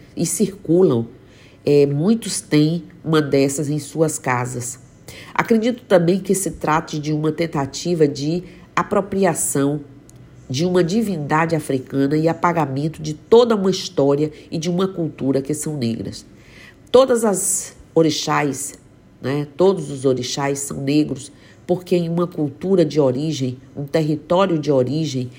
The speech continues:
e esse território é a região de língua iorubá, em grande parte sintetizado no, na atual Nigéria, muitos apregoam que orixá não tem cor porque é energia. Mas isso é uma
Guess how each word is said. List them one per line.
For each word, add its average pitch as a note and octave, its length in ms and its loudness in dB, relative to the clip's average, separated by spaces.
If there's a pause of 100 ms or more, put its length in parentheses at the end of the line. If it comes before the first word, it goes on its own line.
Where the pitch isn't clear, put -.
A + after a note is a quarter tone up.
(180)
e E3 100 6
esse A3+ 240 4
território D#3+ 640 0
é D3 60 4
a D3 40 2
região C#3 640 0 (380)
de C#3+ 140 -6
língua E3+ 380 2
iorubá, C#3 760 0 (380)
em D3+ 180 -2
grande F#3 360 4
parte D#3+ 580 -2
sintetizado D#3 920 0
no, D3 280 -4
na C3+ 200 -2
atual D3 400 0
Nigéria, C#3+ 680 2 (500)
muitos A3+ 540 2
apregoam D#3 640 2
que - 180 0
orixá D#3+ 480 2
não D3 240 -6
tem D3+ 320 -4
cor F3+ 420 4
porque C#3+ 580 2 (360)
é D#3 120 4
energia. B2+ 680 0 (400)
Mas F#3+ 340 2
isso B3 400 2
é D3+ 80 4
uma D#3+ 360 0